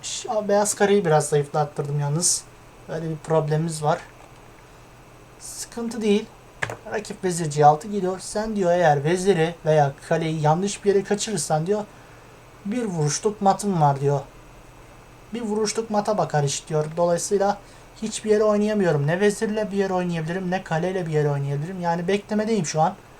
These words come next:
Bu hamlesinden sonra bir kaleyle geldim. Bir ver bakayım şu kuzuyu dedim. Ver şu fili. Adam piyonla karşılıyor. "Ver," diyor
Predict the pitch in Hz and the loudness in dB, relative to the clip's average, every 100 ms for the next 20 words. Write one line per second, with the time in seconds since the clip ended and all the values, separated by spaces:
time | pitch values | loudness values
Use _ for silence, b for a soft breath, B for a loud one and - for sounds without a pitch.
0 | - - - - - - - - - - | -20 -20 -20 -20 -20 -20 -20 -20 -20 -20
1 | - - - - - - - - 226 233 | -20 -20 -20 -20 -20 -20 -20 -12 2 4
2 | 214 208 - 220 214 202 185 185 208 220 | 4 2 -2 -2 -2 -2 -2 -4 -2 2
3 | 220 220 190 208 185 202 208 202 208 - | 4 6 6 6 6 2 0 -2 -6 -2
4 | 226 240 208 - 175 - 160 151 156 147 | 2 2 2 -2 -4 -4 -4 -4 -4 -2
5 | 156 151 165 208 - B B B - - | 0 0 0 -4 -8 B B B -20 -20
6 | - - - - - - 151 156 151 143 | -20 -20 -20 -20 -18 -4 -2 0 -2 -4
7 | 147 160 - - - - 160 175 175 190 | -2 -2 -6 -20 -8 -2 0 0 -2 -2
8 | 196 190 156 156 147 170 151 190 208 - | -2 -2 2 2 2 0 2 2 0 -10
9 | - - - - - - - - - - | -18 -18 -20 -20 -20 -20 -20 -20 -20 -20
10 | - - 170 196 214 190 156 143 | -20 -2 6 6 6 2 2 2